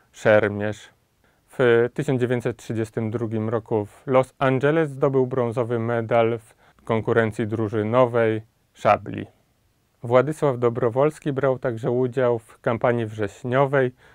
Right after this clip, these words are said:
dowodził dwudziestym pierwszym Pułkiem Piechoty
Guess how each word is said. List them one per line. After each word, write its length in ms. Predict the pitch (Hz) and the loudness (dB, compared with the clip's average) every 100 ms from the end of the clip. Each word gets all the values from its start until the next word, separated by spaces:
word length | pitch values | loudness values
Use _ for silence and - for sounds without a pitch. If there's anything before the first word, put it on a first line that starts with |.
| _ | _
dowodził 400 | 123 113 123 120 | 0 2 2 2
dwudziestym 560 | 117 120 117 117 123 107 | -2 -6 -6 -6 -8 -6
pierwszym 480 | 120 113 - 110 101 | -4 -4 -4 -10 -10
Pułkiem 600 | - 135 131 - 107 110 _ _ _ _ _ - | -2 -2 -2 -8 -8 -10 _ _ _ _ _ -12
Piechoty 640 | 113 - 139 135 131 127 | -10 2 2 2 -2 -2